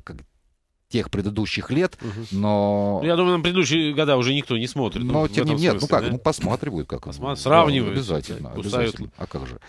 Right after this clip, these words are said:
Speaker 2: С сожалением. Ох, раньше были времена-то, да? О, а теперь-то вон чё.
Speaker 1: Поэтому вот к сожалению, вынужден констатировать, что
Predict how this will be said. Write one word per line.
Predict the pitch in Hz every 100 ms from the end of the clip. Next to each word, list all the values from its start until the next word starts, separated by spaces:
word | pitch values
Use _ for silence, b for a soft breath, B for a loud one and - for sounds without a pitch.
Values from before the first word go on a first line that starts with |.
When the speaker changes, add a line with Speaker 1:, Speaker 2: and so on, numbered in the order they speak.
| -
Speaker 2:
С | -
сожалением. | 113 104 120 123 113 110
Ох, | 147 202 -
раньше | 135 147 120
были | 117 120
времена-то, | 117 123 131 131 127 113 110
да? | 143 139
О, | 123 156 147 131 107 - -
а |
теперь-то | 87 - - - -
вон | 90 98
чё. | - - -
Speaker 1:
Поэтому | 107 147 160 160 - -
вот | 107 117 - - _
к | -
сожалению, | 123 120 147 151 127
вынужден | 123 131 113
констатировать, | 110 110 - 117 143 147 135
что | - - - 113 110 107 107 107 101 -